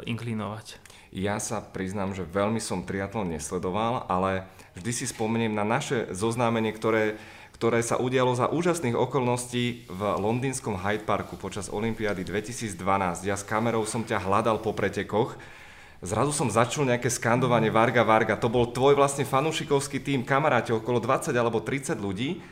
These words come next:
Speaker 2: Problém bol akurát v tom, že Rišo Varga nikde. A neskôr vlastne vysvetlo, že ty si totálne zmorený, vyčerpaný, strávil v cieli, neviem, či aj hodinu a pol, ťa tam kriesili, potom si prišiel, vyhadzovali ťa do vzduchu, bolo to neuveriteľne sympatické.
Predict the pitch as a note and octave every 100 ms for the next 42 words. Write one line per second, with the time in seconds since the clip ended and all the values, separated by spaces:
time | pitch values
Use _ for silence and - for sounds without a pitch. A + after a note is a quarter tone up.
0 | - - - C#3 F3+ D#3 - C#3 E3+ D3
1 | - C3+ D3 C#3 B2+ - - - - -
2 | B2+ C#3 D#3+ D#3+ D#3 C#3 B2+ F#2+ D#2 -
3 | - - - - - - - - - G2
4 | F#2 F#2 F2 G#2+ - D3+ C3+ C#3 C3+ A2+
5 | A#2 C3 A#2+ A2 G#2+ A#2+ B2+ A2 - -
6 | D3+ D3+ C#3+ C3+ B2+ G2+ G#2+ B2+ C#3 B2+
7 | A#2+ G#2 A#2+ B2+ D3 C3 A#2+ A#2 A2 G#2+
8 | G#2 - - - G2 - A2+ B2+ A2+ -
9 | A#2 A2+ A2+ A#2 A2+ G#2 F#2 A#2 C3 B2+
10 | A2+ G#2+ G#2+ B2+ B2 A#2 B2+ A2 - -
11 | G#2+ A2 A#2 B2+ A#2+ A2 G#2+ - - A2+
12 | - G#2+ G#2+ A2 G2+ G#2 G#2 B2 G#2 G#2+
13 | G#2+ A#2 G#2+ A#2+ A2 A2+ A2+ A2 - C#3+
14 | C#3 C#3 C3+ B2 A#2+ G#2+ G#2+ A2 - -
15 | D3+